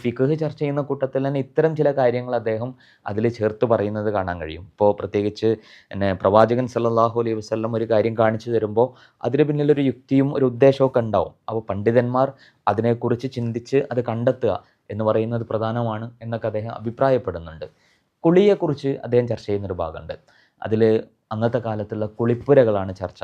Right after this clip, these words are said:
അപ്പോൾ കുളിപ്പുരയിൽ പാലിക്കേണ്ട മര്യാദകളെക്കുറിച്ചും അതിൻ്റെ രീതിയെക്കുറിച്ചും കുളിയുടെ രൂപമൊക്കെ പറഞ്ഞിട്ട് അതൊക്കെ പറയുന്നതിനിടയിൽ അദ്ദേഹം, ഏഹ്, അതിന് അത്തരം ഒരു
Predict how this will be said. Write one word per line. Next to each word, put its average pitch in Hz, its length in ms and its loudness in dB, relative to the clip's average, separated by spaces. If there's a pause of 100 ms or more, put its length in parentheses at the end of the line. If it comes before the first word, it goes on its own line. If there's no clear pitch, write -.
അപ്പോൾ 98 180 -4
കുളിപ്പുരയിൽ 113 540 4 (100)
പാലിക്കേണ്ട 107 540 -4
മര്യാദകളെക്കുറിച്ചും 101 920 -6 (360)
അതിൻ്റെ 104 360 -2
രീതിയെക്കുറിച്ചും 101 680 -4 (120)
കുളിയുടെ 104 440 2
രൂപമൊക്കെ 95 420 -2
പറഞ്ഞിട്ട് 92 400 -8 (380)
അതൊക്കെ 160 300 2
പറയുന്നതിനിടയിൽ 120 840 0 (400)
അദ്ദേഹം, 135 320 0 (440)
ഏഹ്, 101 260 -6 (200)
അതിന് 156 280 2 (300)
അത്തരം 175 400 4 (240)
ഒരു 147 140 4